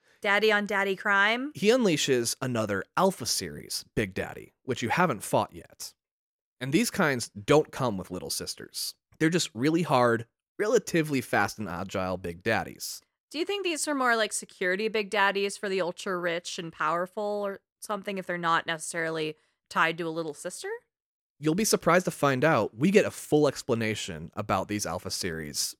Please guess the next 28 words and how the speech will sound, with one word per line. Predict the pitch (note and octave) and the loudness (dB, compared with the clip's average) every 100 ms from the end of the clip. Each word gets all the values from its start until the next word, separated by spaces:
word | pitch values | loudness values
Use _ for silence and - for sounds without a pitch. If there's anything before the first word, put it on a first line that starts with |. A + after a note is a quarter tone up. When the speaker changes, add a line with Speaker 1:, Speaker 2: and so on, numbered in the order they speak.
| - | -8
Speaker 2:
Big | F2 | -6
Daddies. | E2+ C#2+ B1+ - - - | -6 -6 -8 -12 -4 6
Speaker 1:
Oh, | A3+ G3+ | 8 8
hell | A3+ G#3 | 6 6
yeah. | F3 D3 F#3+ _ _ _ _ _ _ _ _ _ _ - | 4 2 -2 _ _ _ _ _ _ _ _ _ _ 0
Speaker 2:
So, | F3 D3+ B2+ - A2 | 6 8 6 0 2
Gil | D#3 A#3+ | 6 8
the | A#3+ | 8
Good | D3+ C3+ A#2+ A2+ | 6 8 6 6
and | B2+ A2+ G2+ - | 2 2 0 2
Alexander | B2+ B2+ G#2 B2 A#2 | 4 4 2 0 0
the | G2 | -2
Great | F#2 D3+ A#2+ C3 | 4 6 6 4
Speaker 1:
Oh | - G#3+ | -4 -4
my | F3+ | -2
god. | D#3+ D#3 D3+ D3+ D3+ | 0 0 2 0 4
Speaker 2:
work | E3+ A#3+ | 6 8
against | G3 D#3+ E3+ - | 8 8 6 4
each | C3 C3 | 2 2
other | G#2+ G2+ A#2+ | 0 0 -2
to | - B2 A2 | -2 -2 0
help | G#2 A3 A#3+ - | 4 4 4 6
or | G3+ G#3 | 6 6
hinder | - E3 B2 | 4 2 2
you | G2+ F#2 G2+ - | 0 -2 -2 -4
on | E2 | -8
your | D#2+ F#2+ | -6 -2
way. | G2+ - | -2 -4